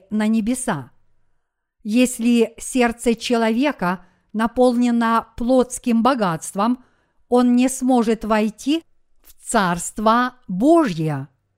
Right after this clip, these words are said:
У тех, кто богаты в своих сердцах,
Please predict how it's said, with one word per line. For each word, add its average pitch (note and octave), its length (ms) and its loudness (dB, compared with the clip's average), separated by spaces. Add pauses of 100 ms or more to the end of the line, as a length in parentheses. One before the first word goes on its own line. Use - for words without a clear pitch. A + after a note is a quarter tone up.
(560)
У D4 160 4
тех, A3+ 580 -2
кто A3 460 4
богаты G#3+ 760 0
в F3 40 -6
своих A#3 400 -2
сердцах, F3+ 720 -6